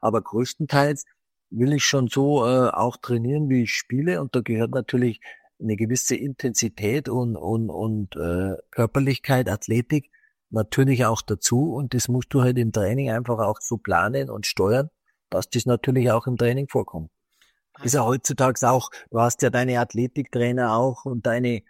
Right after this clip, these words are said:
Speaker 1: sag ich mal, äh, digitalen Sachen, wo du auch, äh, viele Dinge da auch ablesen kannst oder auch mit Daten,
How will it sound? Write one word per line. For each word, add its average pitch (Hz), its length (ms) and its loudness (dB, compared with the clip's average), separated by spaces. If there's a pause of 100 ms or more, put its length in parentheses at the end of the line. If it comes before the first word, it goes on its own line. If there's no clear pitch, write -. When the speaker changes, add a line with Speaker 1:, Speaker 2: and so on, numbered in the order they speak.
(360)
Speaker 1:
sag 113 220 0
ich 120 80 2
mal, 120 200 2
äh, 104 1200 0 (280)
digitalen 120 560 0
Sachen, 120 460 0
wo 120 100 0
du 117 160 0
auch, 110 320 0
äh, 110 480 0
viele 131 320 0
Dinge 127 320 0
da 113 260 2
auch 110 300 -2 (1160)
ablesen 127 520 0
kannst 127 440 0
oder 98 340 2
auch 107 160 -2
mit 113 200 -2
Daten, 123 600 0